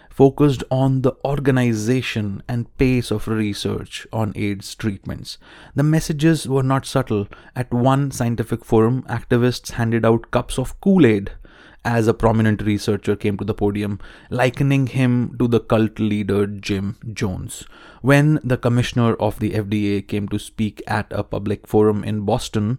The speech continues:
activists in the audience held wristwatches aloft. Time was running out, they implied. In October of that year, more than a thousand demonstrators converged on, uh, he-,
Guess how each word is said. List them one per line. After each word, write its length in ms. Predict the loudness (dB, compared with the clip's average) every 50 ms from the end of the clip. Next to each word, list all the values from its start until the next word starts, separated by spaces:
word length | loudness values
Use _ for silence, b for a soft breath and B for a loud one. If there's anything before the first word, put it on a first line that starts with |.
| _ _ -6
activists 720 | -6 -4 0 2 2 4 4 2 0 -2 -6 -14 -16 -10 -6
in 260 | -2 0 0 2 2
the 120 | 2 2
audience 560 | 2 2 0 2 2 2 0 0 -2 -4 -8 -12
held 460 | -14 -10 -8 -4 -4 -4 -4 -4 -6 -6
wristwatches 1040 | -6 -4 0 0 -2 -2 -4 -8 -6 -4 -2 0 0 0 -2 -2 -4 -4 -4 -4 -4 -2
aloft. 540 | 0 0 0 0 -2 -4 -8 -12 -14 -18 -18 -18 B B B B B B B B B B B B B
Time 580 | 0 2 4 6 6 6 4 4 4 2 0 -4 -6
was 400 | -4 -2 -2 -2 -2 -6 -8 -8 -4
running 360 | -2 0 2 2 2 0 -2
out, 340 | -2 -4 -4 -6 -10 -14 -14 -14 -14 -8
they 240 | -4 -4 -4 -2
implied. 540 | -4 -6 -6 -6 -4 -4 -4 -6 -8 -10 -12 -14 B B B B B B B
In 220 | 2 2 2 4 2
October 380 | 0 0 4 4 6 6 6 4
of 120 | 4 2
that 160 | 0 -2 -2
year, 320 | 0 2 2 4 4 4 2
more 580 | 2 2 2 4 4 4 4 4 4 2 2 0
than 400 | -2 -2 0 0 0 0 0 0 0
a 100 | -2 -4
thousand 540 | -4 -6 -4 0 2 2 4 4 4 4 4
demonstrators 840 | 2 2 0 -2 -4 -4 -2 -2 -2 -2 -2 -2 -2 -2 -2 -4
converged 840 | -4 -4 -4 -4 -4 0 4 6 6 8 6 4 2 0 -6 -8 -6
on, 380 | -4 -2 -2 -2 -2 -2 -4
uh, 200 | -4 -4 -6 -8 -8 -8
he-, 140 | -6 -6 -6